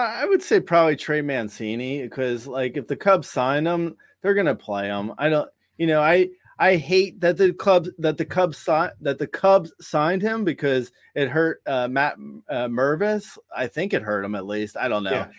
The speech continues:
Speaker 1: It at least delayed him a little bit. But I, I don't love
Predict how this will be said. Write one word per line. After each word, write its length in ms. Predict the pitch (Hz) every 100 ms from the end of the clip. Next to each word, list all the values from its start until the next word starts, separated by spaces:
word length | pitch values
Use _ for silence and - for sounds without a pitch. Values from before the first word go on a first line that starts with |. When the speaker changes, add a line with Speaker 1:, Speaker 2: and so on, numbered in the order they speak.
| -
Speaker 1:
It 80 | 185
at 100 | 214
least 280 | 247 254 -
delayed 360 | 151 135 135 127
him 120 | 107
a 40 |
little 240 | 101 98 95
bit. 220 | 98 95 _ _
But 120 | 165 180
I, 240 | 220 240 - -
I 220 | 220 233
don't 420 | 180 208 214 - _ _ -
love 580 | 160 160 170 170 151